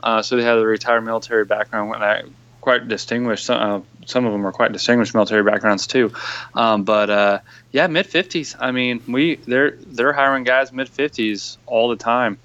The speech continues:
Uh, and, uh, then you also have your other options too. Uh, he, I know he mentioned not, you know, leaving any rock unturned, but you have corporate. You could go forever in corporate. Uh, there's no mandatory age retirement.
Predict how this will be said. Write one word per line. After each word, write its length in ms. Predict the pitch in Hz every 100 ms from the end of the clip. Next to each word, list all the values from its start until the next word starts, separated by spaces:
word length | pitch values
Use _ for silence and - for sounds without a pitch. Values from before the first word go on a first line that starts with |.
| _
Uh, 380 | 120 110 104 104
and, 180 | 101 101
uh, 360 | 104 104 104 104 - - -
then 140 | 185
you 100 | 269
also 220 | 254 254 208
have 80 |
your 160 | 135 135
other 120 | 185
options 360 | 135 131 113 -
too. 300 | 160 156 139 _ 123
Uh, 260 | 113 113
he, 180 | 117 131
I 100 | 123
know 120 | 135
he 80 | 151
mentioned 300 | 131 131 120
not, 240 | 117 123 - - -
you 100 | 117
know, 220 | 107 113
leaving 360 | 113 123 117
any 140 | 117 110
rock 280 | 110 127 120
unturned, 520 | 95 - 123 120 101 -
but 300 | 110 104 - - -
you 140 | - 151
have 200 | 147 -
corporate. 440 | - 127 127 110
You 120 | 107 143
could 160 | 139
go 100 | 110
forever 460 | 104 - 101 120 107
in 80 | 98
corporate. 520 | 117 113 110 104 - - - -
Uh, 100 | 107
there's 220 | 113 117
no 340 | 117 117 110 113
mandatory 680 | 113 113 117 - 117 110
age 100 | 110
retirement. 640 | 113 107 117 117 117 117